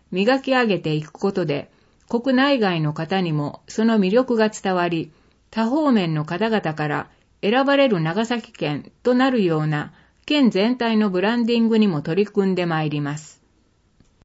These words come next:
結びに、本年が皆様にとりまして輝かしい年となりますよう、心からお祈り申し上げます。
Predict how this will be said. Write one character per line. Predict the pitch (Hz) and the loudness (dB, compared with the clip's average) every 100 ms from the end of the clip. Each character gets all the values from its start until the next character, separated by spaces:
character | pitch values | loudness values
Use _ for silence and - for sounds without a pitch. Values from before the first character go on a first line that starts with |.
| _ | _
結 | 185 190 - | -4 -2 0
び | 233 220 | 2 4
に、 | 208 196 - _ _ | 2 0 -8 _ _
本 | _ 277 285 220 | _ 0 4 4
年 | 175 160 | 2 -2
が | 147 143 - | -4 -4 -2
皆 | 190 269 | 0 2
様 | 294 214 | 2 0
に | 165 151 | 0 -2
と | 170 | 0
り | 208 | 2
ま | 208 202 | 2 0
し | - | -4
て | 156 151 - _ _ | -8 -8 -10 _ _
輝 | - 214 269 277 | -6 0 2 2
か | 269 262 | 0 -2
し | 269 214 | 2 2
い | |
年 | 175 170 - | 2 -4 -4
と | 170 | -4
な | 165 | -2
り | 190 | 0
ま | 220 214 | 0 0
す | 170 | -2
よ | 160 151 - | 0 0 -2
う、 | - _ _ - | -8 _ _ -8
心 | 226 294 220 | -4 2 2
か | 175 | 2
ら | 160 147 | 0 0
お | 165 | 0
祈 | 220 226 220 | 2 2 2
り | 196 | 2
申 | 185 | 0
し | 165 170 | -2 -4
上 | 160 | -2
げ | 151 | -2
ま | 143 139 | -4 -6
す。 | - - | -10 -20